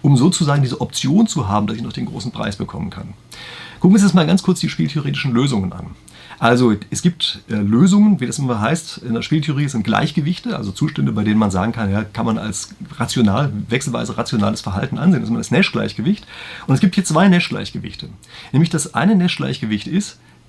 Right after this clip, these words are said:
der eine gibt auf und der andere macht weiter oder der andere gibt auf und der eine macht weiter. Ja? Also das sind die beiden Sachen, das ist links unten und rechts oben.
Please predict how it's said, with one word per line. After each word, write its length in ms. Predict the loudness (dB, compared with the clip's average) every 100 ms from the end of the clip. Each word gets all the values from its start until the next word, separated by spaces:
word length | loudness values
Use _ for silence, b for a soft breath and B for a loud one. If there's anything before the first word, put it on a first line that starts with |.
| _
der 220 | -6 -2 2
eine 180 | 4
gibt 240 | 4 2 0
auf 340 | 0 0 -2 -14 _ -4
und 140 | -2 0
der 120 | 2
andere 220 | 4 4
macht 220 | 0 -4
weiter 380 | -4 -4 -2 -4 B B
oder 160 | -2 0
der 140 | 2
andere 320 | 4 4 4
gibt 160 | -2 -4
auf 240 | -4 -4
und 100 | -6
der 120 | -6
eine 200 | -2 0
macht 280 | 0 -4 -8
weiter. 260 | -12 -12 -14 -16 -8
Ja? 120 | -8 -8 -4
Also 240 | -2 -2 -2
das 160 | 0
sind 100 | 0
die 80 | 0
beiden 240 | 0 0 0
Sachen, 220 | 2 2
das 100 | 0
ist 40 |
links 180 | -2 -4
unten 240 | 0 0
und 160 | 0 -4
rechts 220 | -8 -8
oben. 300 | -2 0 0